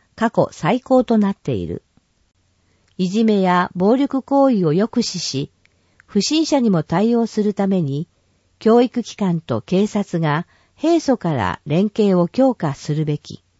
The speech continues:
警察本部長の答弁。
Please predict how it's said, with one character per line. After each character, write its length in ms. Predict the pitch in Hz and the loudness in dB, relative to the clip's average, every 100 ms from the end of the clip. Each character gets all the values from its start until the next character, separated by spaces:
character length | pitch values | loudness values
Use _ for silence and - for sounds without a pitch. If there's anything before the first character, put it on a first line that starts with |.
| _ _ _ _ _ _ _ _ _ _ _ _ _ _ _ | _ _ _ _ _ _ _ _ _ _ _ _ _ _ _
警 280 | - 247 302 | 0 2 2
察 360 | 294 285 277 | 0 0 -2
本 280 | 233 269 262 | 0 2 2
部 120 | 254 | 0
長 300 | 247 220 180 | 0 0 0
の 200 | 135 117 | 0 -2
答 280 | - 175 143 | -2 -2 -2
弁。 260 | 117 95 | -2 -8